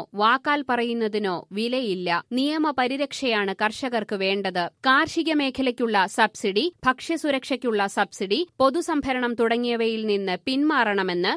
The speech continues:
ഐ എം എഫ്, ലോകബാങ്ക്, ഡബ്ല്യു ടി ഒ തുടങ്ങിയവ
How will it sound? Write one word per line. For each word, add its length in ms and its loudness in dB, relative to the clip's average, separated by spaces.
ഐ 140 6
എം 160 0
എഫ്, 200 -4
ലോകബാങ്ക്, 640 4
ഡബ്ല്യു 380 0
ടി 240 -2
ഒ 120 2
തുടങ്ങിയവ 520 2